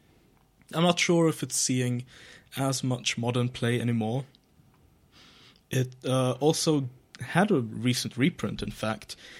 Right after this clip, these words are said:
in one of the Commander twenty sixteen decks. I think the, uh, Yidris Precon, yeah.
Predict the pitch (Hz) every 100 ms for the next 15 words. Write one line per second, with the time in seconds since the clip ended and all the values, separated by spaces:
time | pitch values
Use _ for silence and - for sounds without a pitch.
0 | - 120 123 127 127 110 113 131 123 110
1 | 110 - - - 110 110 110 - 107 117
2 | 127 131 123 135 107 - - 147 156 -
3 | - - - - _ _ - - _ _
4 | - - _ - - _ - 107 123 127
5 | - - 104 101 101 101 101 104 104 -
6 | - 131 117 - - 104 104 101 - -
7 | 58